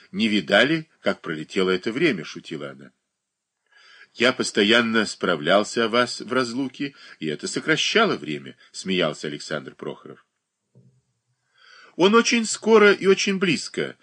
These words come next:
сошёлся с кружком Софьи Андреевны. Молодёжь сразу полюбила его.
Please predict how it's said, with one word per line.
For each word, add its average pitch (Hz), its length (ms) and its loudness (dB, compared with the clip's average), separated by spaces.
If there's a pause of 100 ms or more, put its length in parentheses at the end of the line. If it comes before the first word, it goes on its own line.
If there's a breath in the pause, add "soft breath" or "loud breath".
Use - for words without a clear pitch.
(140 soft breath)
сошёлся 113 540 0
с - 80 -12
кружком 104 440 -6
Софьи 80 320 -6
Андреевны. 67 480 -10 (760 loud breath)
Молодёжь 147 420 4
сразу 165 460 4
полюбила 82 480 -4
его. 67 340 -12